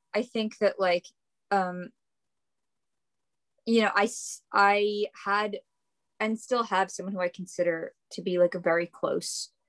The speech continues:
close, close friend who, like, really is more of, like, a sibling for me now from high school. Um, like, we,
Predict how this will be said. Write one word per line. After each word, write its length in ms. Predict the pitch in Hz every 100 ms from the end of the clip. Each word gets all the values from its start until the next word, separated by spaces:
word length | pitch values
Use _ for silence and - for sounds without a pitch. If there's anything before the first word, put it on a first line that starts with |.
| _ _ _
close, 320 | - 175 175
close 320 | - 170 170 -
friend 380 | 175 190 226
who, 140 | 226 214
like, 200 | 196 - _ _ _ _ _
really 340 | 233 262 254 233
is 160 | 226
more 560 | 202 196 196 196 190 202 _ _ _ _ _ _ _ _ - _ _
of, 160 | 208 190
like, 180 | 185 196
a 40 |
sibling 600 | - - 170 175 175 196
for 160 | 196 214
me 140 | 214
now 320 | 220 220 220 -
from 120 | 175
high 120 | 175
school. 460 | 175 - 226 247 269 - _ - _ 185
Um, 320 | 180 180 -
like, 220 | 185 -
we, 360 | 190 185 180